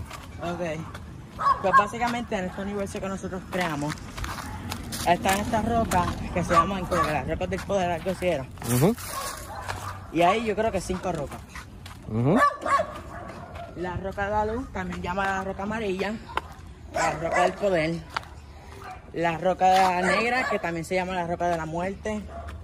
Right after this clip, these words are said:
Speaker 1: y tiene otros nombres por ahí. La roca roja, la roca verde, la roca azul, eh, ya mencioné cinco.
Speaker 2: Ujú.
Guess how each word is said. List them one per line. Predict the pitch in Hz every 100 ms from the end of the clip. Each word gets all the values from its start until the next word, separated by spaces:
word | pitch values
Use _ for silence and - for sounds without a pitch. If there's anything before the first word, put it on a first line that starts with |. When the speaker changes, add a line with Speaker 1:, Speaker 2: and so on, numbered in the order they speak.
| - - - - - -
Speaker 1:
y | 165
tiene | 165 160
otros | 165 175
nombres | 170 170 175 165
por | - 165
ahí. | 156 156 160 - - - - - - - - - -
La | 165 147
roca | 156 175 165
roja, | 175 196 220 262 277 -
la | 180 160
roca | 151 165 151
verde, | 151 175 214
la | 220 180
roca | 143 -
azul, | 143 - 208 233 240 - - - - - - - - - -
eh, | 165 151 147
ya | 151
mencioné | 180 202 190
cinco. | - 170 - - - - - - - -
Speaker 2:
Ujú. | 113 113 185